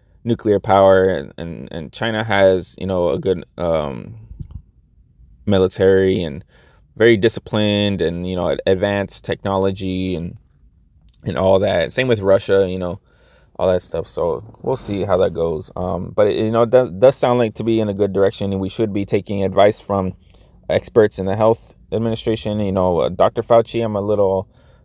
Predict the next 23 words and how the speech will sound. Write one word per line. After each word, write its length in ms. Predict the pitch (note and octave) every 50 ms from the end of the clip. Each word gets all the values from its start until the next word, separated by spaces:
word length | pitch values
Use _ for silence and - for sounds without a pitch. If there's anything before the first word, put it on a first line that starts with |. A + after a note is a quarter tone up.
| _ - -
um, 520 | F2+ F2 F2 F2 F2+ F2 E2+ E2+ E2+ G#2+ A2 A2+ - _ _ - _ _ _
iffy 320 | F#2+ G2 - G2 G2 G2
on 100 | F#2 F#2
him. 540 | G2+ G#2 G2+ F#2+ F#2+ F#2 F#2 F#2 F#2 F2+ F#2+ G#2 - - _ -
Um, 340 | E2 E2 D#2+ D#2+ E2 C#2+ -
I 60 | - F#2
don't 140 | G2+ G#2
like 180 | G#2 G#2 G#2 -
that 100 | - G2+
he 100 | G#2 F#2+
lied 340 | F2+ F#2 G2+ A2 G2+ G#2+ G2+
to 120 | - -
us. 440 | - A2 G#2 G2+ G#2 - - - - - - - - _ _ _ _ _ _ _ _ _ -
I 80 | B2+
don't 180 | C3+ C#3+ B2+ B2
like 220 | B2+ B2 A#2+ -
that 480 | - - G2 G#2+ G#2 G#2 G2+ G2 F2 -
he 200 | - A2+ A2 G#2
thinks 300 | G#2 - A#2 G#2 G2+ -
he's 340 | - A2 G#2+ G2+ F#2+ F#2+ G2
the, 460 | - - G2 F#2+ F#2+ F#2+ F#2 F2+ - - _
uh, 360 | D#2+ E2+ F2+ F2+ C#2+ D2 D2+
one 520 | A1 - - - F#2+ G2 G#2 G#2 G#2+ G#2